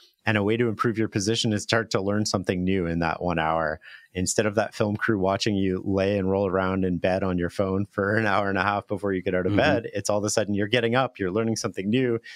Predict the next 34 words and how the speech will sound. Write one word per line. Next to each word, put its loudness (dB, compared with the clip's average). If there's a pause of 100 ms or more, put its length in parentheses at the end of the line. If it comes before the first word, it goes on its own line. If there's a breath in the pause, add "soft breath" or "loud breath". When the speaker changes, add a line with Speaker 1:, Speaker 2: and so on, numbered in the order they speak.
(140)
Speaker 1:
you're -4
challenging 0
yourself, 0
or -2
maybe -6
you're -6
just -8
going -2
for -10
a -2
walk. 0
I 2
think 0
that -2 (240)
there's 2
always 0
something -2
we -2
can -2
do -2
to -10
better -2
our -2
position. -8 (220)
Uh, -6
there's 0
never 2
a 0
moment -2
where -2
I 0
don't -4
think -6
can -8